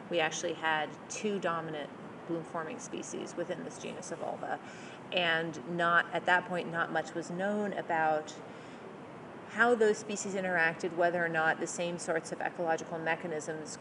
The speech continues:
could be responsible for either their bloom development and or bloom control. Um,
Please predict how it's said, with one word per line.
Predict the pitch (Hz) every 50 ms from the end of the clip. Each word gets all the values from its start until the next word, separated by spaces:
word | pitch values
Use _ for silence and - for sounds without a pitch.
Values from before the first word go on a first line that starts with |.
| -
could | 180 175 -
be | 170 160 160
responsible | 156 160 165 - - - 165 156 160 156 - 156 151 156 156
for | 156 - - 170 165 -
either | - 160 165 160 165 156 151
their | 156 151 156 - - - 147 -
bloom | 160 175 170 160
development | 160 170 151 175 175 180 185 - 175 175 170 165 165 -
and | 131 160 165 160 156 160
or | 156 151 147
bloom | - 165 151 147 151 -
control. | 156 156 - - - 196 175 160 151 147 - 117 120 - - - - 139
Um, | 151